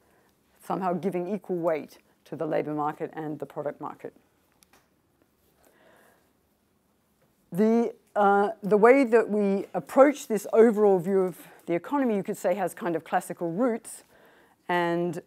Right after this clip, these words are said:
um, on the one hand, uh, uh, so we, we bring together, if you like, classical views of, uh, structural views of in-, income distribution, thinking on the one hand of capital versus labour,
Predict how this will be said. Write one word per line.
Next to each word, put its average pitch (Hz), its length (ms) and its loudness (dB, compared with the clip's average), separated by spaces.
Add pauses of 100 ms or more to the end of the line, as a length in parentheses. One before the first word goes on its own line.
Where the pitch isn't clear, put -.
um, 165 420 -6
on 175 160 -6
the 170 60 -4
one 202 240 0
hand, 180 400 -4 (560)
uh, 165 460 -4 (520)
uh, 175 200 -6
so 208 160 0
we, 190 140 2
we 185 260 -4
bring 214 240 0
together, 180 320 2
if - 80 -8
you 175 80 2
like, 151 160 0 (520)
classical - 480 -4
views 170 360 -6
of, 151 200 -6 (160)
uh, 151 80 -16
structural 226 500 -4
views 165 200 -6
of 160 160 -10
in-, 165 300 -8
income 170 260 -8
distribution, 165 720 -10 (800)
thinking 190 340 -2
on 170 120 0
the 175 60 2
one 185 220 2
hand 170 300 -4
of - 220 -6
capital 175 360 -4
versus 151 380 -8
labour, 196 520 4